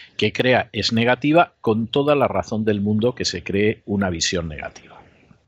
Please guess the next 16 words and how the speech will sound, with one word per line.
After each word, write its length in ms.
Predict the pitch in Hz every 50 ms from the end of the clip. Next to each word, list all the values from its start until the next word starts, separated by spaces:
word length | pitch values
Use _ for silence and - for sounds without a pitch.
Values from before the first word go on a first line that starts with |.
| _ _ _ _ _ _ _ - - - -
¿Qué 160 | - - 208 185
sucede 400 | - 202 160 - 175 160 147 135
por 160 | - 139 131
el 80 | 131
otro 220 | 139 131 - 139 156
lado? 260 | 190 175 117 78 - -
Ah, 100 | 90 - -
por 140 | - 85
el 60 | 85 92
otro 180 | 90 - 90
lado 320 | 101 117 110 117 135 139 - - - - - - -
está 580 | - 92 90 - - - 110 113 113 - - -
el 260 | - 104 98 98 95 87
relato 680 | 95 90 95 101 107 110 - - 127 127 131 - - -
absolutamente 920 | 104 98 - - - - 101 98 98 95 - 104 98 104 107 98 - 107
indigenista, 840 | 104 104 101 107 107 - 117 123 151 151 - - - - 165 170